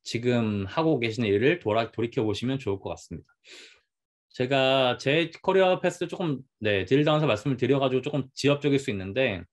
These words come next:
어, 광고주, 그러니까 이제 마케팅이 결국에는 광고와 이제 연을 끊을 수 없기 때문에 이제 마케터나 디지털 미디어,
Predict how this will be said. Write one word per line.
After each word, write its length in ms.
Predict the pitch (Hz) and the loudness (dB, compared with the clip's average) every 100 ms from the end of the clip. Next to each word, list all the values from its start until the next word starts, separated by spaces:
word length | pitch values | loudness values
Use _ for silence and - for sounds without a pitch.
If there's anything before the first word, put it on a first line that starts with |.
| _ _ _ _ - | _ _ _ _ -6
어, 460 | 107 107 107 104 _ _ | -4 -2 -4 -6 _ _
광고주, 840 | - 123 147 185 185 185 143 135 - | -4 -2 2 2 2 0 -2 -4 -6
그러니까 240 | 107 107 113 | -8 -2 0
이제 80 | |
마케팅이 520 | 104 101 165 - 175 156 | 0 -4 -6 -4 -2 0
결국에는 420 | 123 123 131 123 | -2 0 -2 -2
광고와 1200 | - 98 123 165 156 151 139 135 127 110 95 - - _ - | -8 -8 -4 0 2 2 4 4 4 2 -2 -6 -12 _ -6
이제 200 | 104 107 | -4 0
연을 340 | 110 143 147 | 2 4 4
끊을 160 | 196 214 | 4 2
수 120 | 135 | 2
없기 220 | 101 107 | -2 -4
때문에 460 | 101 95 110 101 85 _ _ _ - | -4 -6 -6 -6 -8 _ _ _ -8
이제 220 | 104 107 | -2 -2
마케터나 1400 | 101 101 - 185 - 190 175 165 156 127 127 123 98 90 101 - | 0 -4 -2 -4 -2 2 4 4 4 2 2 0 -2 -6 -12 -6
디지털 340 | 123 - 156 | -4 0 2
미디어, 420 | 117 110 104 - | 2 2 0 -2